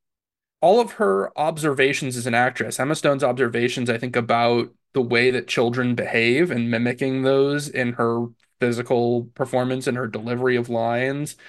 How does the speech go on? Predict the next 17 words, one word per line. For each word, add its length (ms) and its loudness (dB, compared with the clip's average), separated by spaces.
are 180 6
all 260 4
so 580 0
acutely 880 -4
observed. 800 -2
There's, 380 2
there's 180 2
nothing 420 2
that 160 -2
feels 380 2
like 120 0
a 60 0
caricature. 960 0
It 160 0
genuinely 720 4
feels 400 0
like 360 -2